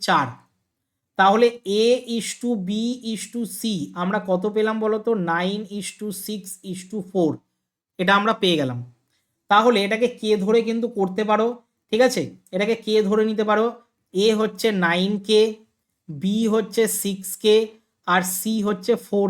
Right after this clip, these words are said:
কে, এটাকে আমরা ধরে নিলাম। এবার অঙ্কে দেখো বলেছে A plus B is to দিয়ে B plus C, তাহলে A plus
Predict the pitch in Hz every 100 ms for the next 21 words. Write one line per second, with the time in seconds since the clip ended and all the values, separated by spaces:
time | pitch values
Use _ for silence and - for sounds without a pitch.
0 | 190 160 127 165 170 185 196 202 214 147
1 | 175 190 156 131 120 - _ _ _ _
2 | _ - 202 240 220 214 214 233 226 233
3 | 208 220 - 233 190 208 214 220 220 208
4 | 165 170 185 220 202 - _ _ 190 190
5 | - 233 220 233 185 196 214 - 202 202
6 | - - 156 120 - _ _ _ 190 196
7 | 196 202 214 226 226